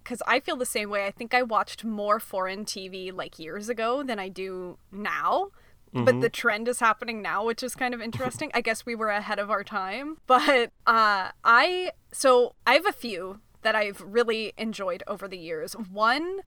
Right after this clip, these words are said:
Speaker 1: of the first, like, British shows that I really got into was Misfits.
Speaker 2: Okay.
Speaker 1: I haven't watched it in recent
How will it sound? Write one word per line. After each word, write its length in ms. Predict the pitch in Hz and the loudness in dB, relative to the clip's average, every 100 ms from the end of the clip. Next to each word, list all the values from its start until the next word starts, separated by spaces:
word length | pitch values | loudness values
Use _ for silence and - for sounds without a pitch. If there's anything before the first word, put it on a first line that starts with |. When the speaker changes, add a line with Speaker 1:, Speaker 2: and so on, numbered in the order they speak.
| - | 0
Speaker 1:
of 160 | 226 | 0
the 100 | 226 | -2
first, 760 | - - - 277 254 208 - 208 | -8 -12 2 4 4 0 -8 -8
like, 260 | 202 190 - - _ | -6 -6 -8 -20 _
British 580 | - 196 208 302 - - - | -10 -4 0 0 -2 -12 -12
shows 520 | - 285 320 339 - | -4 -2 0 -4 -4
that 120 | 302 | -2
I 60 | 285 | -2
really 280 | 233 240 262 | 0 0 2
got 200 | 254 - | 0 -2
into 360 | 240 - 262 | -6 -6 -6
was 360 | 233 208 190 - | -2 -2 -2 -6
Misfits. 880 | 202 185 - - 370 494 - - - | -6 -6 -6 -4 -4 -4 -8 -12 -4
Speaker 2:
Okay. 560 | 127 170 - 104 110 156 - | -2 -2 0 0 0 -4 2
Speaker 1:
I 320 | 214 240 240 - | 4 6 4 0
haven't 440 | - 392 339 - | 2 2 2 -4
watched 440 | 196 208 220 - - | 2 2 2 -2 -4
it 180 | 202 190 | -4 -4
in 260 | 220 214 | -8 -8
recent 460 | 190 202 - 190 - | -10 -10 -6 -6 -8